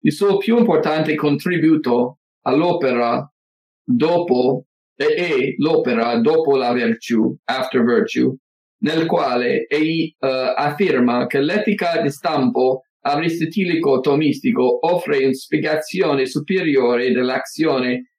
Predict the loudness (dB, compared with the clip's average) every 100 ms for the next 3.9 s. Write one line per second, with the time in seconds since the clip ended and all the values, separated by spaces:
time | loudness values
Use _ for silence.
0 | _ -2 0 0 0 0 -2 0 0 2
1 | 2 2 0 0 0 0 -2 -4 0 0
2 | 0 0 0 0 2 0 0 2 2 0
3 | 0 2 2 0 -2 0 2 2 -2